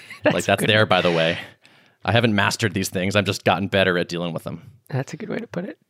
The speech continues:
Speaker 1: Despite
Speaker 2: Yeah.
Speaker 1: myself, <laughs> despite
Speaker 2: Yeah.
Speaker 1: yourself, you will succeed, you know?
Speaker 2: Yeah, exactly. That's how, how it feels. So, so one other thing I, I wanted to, to touch on before I turn it over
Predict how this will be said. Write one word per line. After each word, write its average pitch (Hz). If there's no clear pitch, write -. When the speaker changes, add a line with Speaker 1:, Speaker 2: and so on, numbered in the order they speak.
Speaker 1:
Despite -
Speaker 2:
Yeah. -
Speaker 1:
myself, 180
<laughs> 123
despite 196
Speaker 2:
Yeah. -
Speaker 1:
yourself, 285
you 165
will 190
succeed, 180
you -
know? 175
Speaker 2:
Yeah, 101
exactly. 92
That's -
how, 82
how -
it -
feels. 90
So, 120
so 135
one 165
other 175
thing 135
I, 123
I 107
wanted 101
to, 92
to -
touch -
on 87
before 90
I 87
turn 90
it 85
over 90